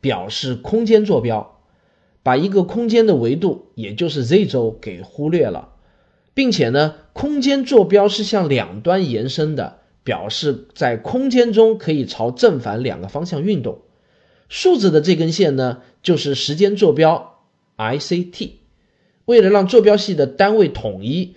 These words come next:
所以这根坐标的单位是光速 c 乘以时间 t，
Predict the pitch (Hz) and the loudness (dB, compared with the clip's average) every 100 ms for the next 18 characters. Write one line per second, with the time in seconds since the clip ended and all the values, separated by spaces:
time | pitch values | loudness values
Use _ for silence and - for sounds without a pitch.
0 | _ - 156 190 147 - 226 185 180 196 | _ -8 0 0 0 -2 0 2 2 2
1 | 147 147 139 110 143 156 143 107 - 131 | 4 2 0 -2 -4 2 0 0 -4 -6
2 | 120 190 196 208 202 233 143 - 226 240 | -4 0 2 0 -4 -4 -4 0 0 0
3 | 247 _ _ - 131 135 110 - - 127 | -6 _ _ -10 -6 -6 -6 -8 -8 -6
4 | 131 151 151 - 214 - | -4 -4 -4 -8 -10 -10